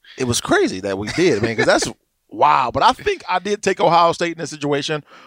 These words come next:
When I logged on to Bet D S I, I'm pretty sure I chose the Buckeyes to cover this spread. Spence, what you got for me on this one, man? Did I pick the Buckeyes on this one?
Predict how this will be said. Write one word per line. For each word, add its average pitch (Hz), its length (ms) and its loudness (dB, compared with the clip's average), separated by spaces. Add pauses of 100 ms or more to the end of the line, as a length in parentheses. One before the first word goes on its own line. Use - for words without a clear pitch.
When 110 100 -6
I 123 80 2
logged 147 420 4
on 165 120 2
to 165 40 0
Bet 156 200 -4
D 156 140 -4
S 151 160 -2
I, 139 240 4
I'm 127 140 -4
pretty 156 380 -4
sure 127 640 2 (580)
I 123 100 -6
chose 123 260 0
the 120 80 -4
Buckeyes 113 400 -2
to 110 80 -10
cover 110 220 -2
this 107 120 -4
spread. 120 300 -2
Spence, 185 240 0
what - 100 -2
you 185 80 -4
got 170 160 4
for 147 100 0
me 131 120 -2
on 120 100 0
this 107 140 -6
one, 113 80 -6
man? 123 100 -8
Did 185 120 -2
I 220 60 2
pick 220 220 -4
the - 60 -6
Buckeyes 185 400 2
on 185 80 0
this 175 120 -4
one? 175 120 -6